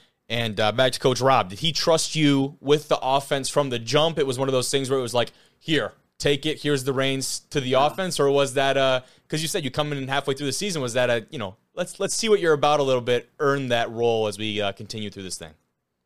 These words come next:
Speaker 2: No, it's like when, uh, you get your driver's license in high school and you're on that first long road trip and your dad's like, "Hey, you can drive now. Go ahead."
Speaker 1: <laughs>
Speaker 2: Um, so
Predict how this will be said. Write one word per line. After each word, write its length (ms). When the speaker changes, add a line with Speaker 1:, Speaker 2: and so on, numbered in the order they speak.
Speaker 2:
No, 200
it's 140
like 200
when, 260
uh, 260
you 200
get 160
your 80
driver's 480
license 400
in 60
high 220
school 340
and 80
you're 100
on 120
that 140
first 280
long 180
road 220
trip 200
and 80
your 80
dad's 320
like, 140
"Hey, 300
you 180
can 140
drive 320
now. 240
Go 180
ahead." 400
Speaker 1:
<laughs> 180
Speaker 2:
Um, 460
so 580